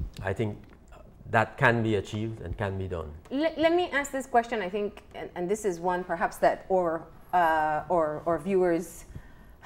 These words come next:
Speaker 2: <laughs> can relate to the most. It's a dollars and cents issue as well.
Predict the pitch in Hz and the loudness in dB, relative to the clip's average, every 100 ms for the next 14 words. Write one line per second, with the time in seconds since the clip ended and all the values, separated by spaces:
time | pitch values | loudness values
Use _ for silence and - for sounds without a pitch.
0 | - 202 - - - - - 240 196 185 | -4 -4 -4 -12 -16 -16 0 2 4 4
1 | 180 - 185 165 151 143 139 - - - | 2 -2 -4 -4 -4 -6 -8 -16 -20 -20
2 | - - 285 240 170 156 175 208 190 147 | -8 -2 2 2 4 2 4 2 0 -6
3 | 143 147 151 160 151 160 131 127 139 131 | -8 -10 -6 -6 -6 -6 -6 -6 -4 -2
4 | 127 | -4